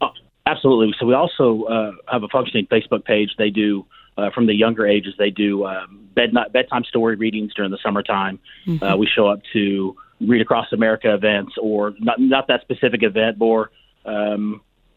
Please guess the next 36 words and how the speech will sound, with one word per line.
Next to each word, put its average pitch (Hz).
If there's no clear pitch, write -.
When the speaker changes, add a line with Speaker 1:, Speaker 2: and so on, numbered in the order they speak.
Speaker 1:
they'll, 107
they'll 117
show 117
up 113
in, 104
uh, 101
neighborhoods 110
and 90
hand 113
out 113
popsicles 101
and 87
bracelets 107
and 82
stickers 92
and 175
community 151
outreach, 104
really. 92
Speaker 2:
Mm-hmm. 185
Speaker 1:
But 185
also 139
during 107
the 98
school 113
year, 104
they're 104
there 101
during, 95
uh, 90
school 120
events 92
and 90
sport 156
events 90
and 92